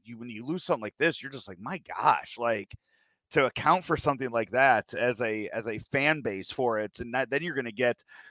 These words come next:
just the, the terrible fans that are like, "Oh, let's, let's let it play out. He should keep playing." Like, no, you keep him as far away from the situation as possible.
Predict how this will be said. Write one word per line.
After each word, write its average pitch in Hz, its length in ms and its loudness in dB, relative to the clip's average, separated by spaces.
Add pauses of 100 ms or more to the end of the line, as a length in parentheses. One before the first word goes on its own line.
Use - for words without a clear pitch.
(320)
just - 280 0
the, 107 200 -6
the 123 120 -4
terrible 143 440 4
fans 123 360 2
that 127 60 0
are 120 80 2
like, 127 160 6
"Oh, 190 200 12
let's, 202 180 12
let's 202 240 10
let 214 160 10
it 202 80 10
play 180 280 12
out. 156 180 12
He 185 120 8
should 165 180 -4
keep 180 200 4
playing." 170 280 6
Like, 143 200 0
no, 190 340 8
you 143 120 -10
keep 226 240 -2
him 208 100 -2
as - 160 -2
far 180 220 8
away 170 200 8
from 143 120 -16
the 139 80 -6
situation 151 500 -2
as 120 120 -8
possible. 127 640 0